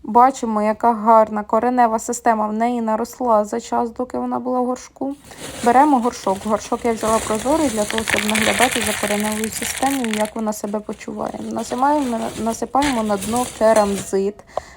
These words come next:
Керамзит розподіляємо. Тут буквально один сантиметр керамзиту і зверху укладаємо таку подушечку з ґрунту.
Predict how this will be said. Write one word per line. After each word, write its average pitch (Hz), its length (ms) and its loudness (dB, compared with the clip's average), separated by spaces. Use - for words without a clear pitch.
Керамзит 233 1120 2
розподіляємо. 226 1120 2
Тут 220 280 -6
буквально 226 720 2
один 226 400 2
сантиметр 220 680 -2
керамзиту 220 800 -2
і - 160 -8
зверху 233 500 0
укладаємо 226 720 0
таку - 280 -6
подушечку 240 680 -4
з 208 40 -10
ґрунту. 196 600 -8